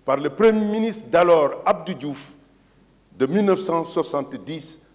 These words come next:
à mille neuf cent soixante-douze. Cela voudrait dire l'importance de ce poste, dont le premier à l'occuper était Valdiodio Ndiaye.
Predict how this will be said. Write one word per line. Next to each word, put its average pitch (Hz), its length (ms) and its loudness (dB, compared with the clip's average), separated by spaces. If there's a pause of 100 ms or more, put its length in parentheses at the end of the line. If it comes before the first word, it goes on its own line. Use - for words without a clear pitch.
(120)
à 117 80 -2
mille 127 200 -4
neuf 123 120 -8
cent 117 260 -10
soixante-douze. - 1120 -18 (1900)
Cela 127 200 0
voudrait 135 300 0
dire 165 400 -8 (1080)
l'importance 180 600 0
de - 60 -14
ce - 140 -6
poste, - 540 -6 (600)
dont 196 240 4
le 196 100 8
premier 208 760 2 (360)
à 160 80 6
l'occuper 160 760 0
était 131 220 -8
Valdiodio 107 500 -4
Ndiaye. 78 260 -12